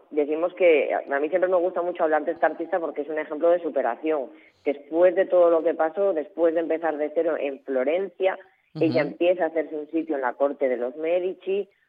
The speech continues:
Speaker 1: poco a poco va ganando, eh, va, va cogiendo contactos, va relacionándose, como te decía, con lo más selecto de la vida cultural, y unos años más tarde ella regresa a Roma, trabaja incluso para el papado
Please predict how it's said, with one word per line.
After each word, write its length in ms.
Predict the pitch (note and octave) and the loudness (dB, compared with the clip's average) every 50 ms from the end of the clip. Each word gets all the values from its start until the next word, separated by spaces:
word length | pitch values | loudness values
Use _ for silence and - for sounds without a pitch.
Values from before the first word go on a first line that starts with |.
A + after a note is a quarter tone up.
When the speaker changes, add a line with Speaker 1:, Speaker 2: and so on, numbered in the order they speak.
| _ _ _ | _ _ _
Speaker 1:
poco 260 | - D#3+ D#3+ D3+ D#3 | 2 2 4 6 6
a 100 | D3 C#3 C#3+ | 4 4 4
poco 280 | E3 E3+ E3 - D3 | 2 2 4 4 4
va 160 | C#3 C#3 C3+ C3 | 4 4 4 4
ganando, 880 | C3+ C#3 C#3+ C#3+ C#3+ C#3 C#3+ C#3+ C#3 C3+ C3+ C3+ C3 C3 B2+ A#2+ - - _ - - - | 2 0 0 0 0 0 0 4 6 6 8 8 6 4 2 -2 -6 -16 _ -14 -6 -4
eh, 200 | - C3 A2+ - - A2 B2+ | -2 -2 -2 -4 -6 -2 -2
va, 120 | C#3 C3 - C3+ C3+ | -2 -2 -2 -2 -2
va 80 | C3+ B2+ | -2 0
cogiendo 360 | C#3+ F3+ - D3 C3+ C3+ B2+ | -2 -4 -2 -2 -4 -4 -4
contactos, 580 | C3+ C3 C3+ - G3 A3 A#3+ - - G#3+ G#3 D#3+ | -4 -6 -4 0 0 0 0 0 -2 -2 0 2
va 180 | E3 D#3 D3+ C#3 | 2 2 2 2
relacionándose, 680 | C#3+ C#3+ C3+ E3+ - - D3 D3 D3+ E3 D#3 D3+ D3 | 2 0 0 0 -2 -2 -4 -2 -2 -2 -2 -4 -4
como 140 | B2+ C3+ C3+ | -4 -4 -4
te 80 | A2+ C3+ | -4 -4
decía, 160 | C3+ D3+ D#3 E3 | 0 0 -2 0
con 120 | D#3+ C3 | 0 -2
lo 80 | B2+ B2+ | -2 -2
más 180 | C3 C3+ D3+ - | -2 -2 -2 -2
selecto 340 | E3 D3+ D#3 D#3+ D#3+ D#3+ D3+ | -2 0 0 0 0 0 0
de 80 | C#3 C3+ | 0 0
la 120 | C3+ B2+ | 0 0
vida 200 | B2+ C3+ C3+ C3+ C3 | -2 -2 -2 -4 -4
cultural, 600 | - C#3+ C3 B2 D3+ D3+ F#3 A3 A#3+ A#3+ A#3 A#3 _ _ _ _ _ _ - | -4 -8 -6 -4 -2 0 2 2 2 0 -2 -4 _ _ _ _ _ _ -6
y 240 | - G#3 A#3 B3 - - | -4 -2 -2 -2 -4 -4
unos 300 | - E3+ E3 D#3 D#3 D#3+ | -4 -2 -2 -2 -2 -4
años 220 | D#3 D#3+ F3 E3+ D3+ | -4 -4 -4 -4 -2
más 220 | D#3+ E3+ E3+ E3+ | -2 -4 -4 -2
tarde 260 | - G#3+ G#3+ G#3 G#3 | -4 -4 -2 0 0
ella 180 | F#3 E3 E3 D3 | 0 2 2 2
regresa 460 | - B2+ B2 A2+ B2 C#3 C#3+ - D#3+ | 2 0 -2 -2 -2 -4 -4 -2 -4
a 40 | D3 | -4
Roma, 380 | - - G#3+ A#3 A3+ A3 G#3+ G#3+ | -2 -2 -2 -2 -2 -4 -4 -4
trabaja 360 | - D3 C3 B2 C3+ C#3+ - E3+ | -2 0 0 2 2 0 -2 -4
incluso 320 | D#3 C#3+ D#3+ D#3 - D#3+ C3+ | -8 -8 -8 -8 -8 -6 -4
para 180 | D3+ C#3 C3+ | -2 -2 -2
el 80 | C3 C3 | -2 -2
papado 560 | - C3 B2+ - F3 G3+ A3+ G#3 A3 G#3+ A2 | -2 -4 -2 0 0 -2 0 -2 -4 -6 -6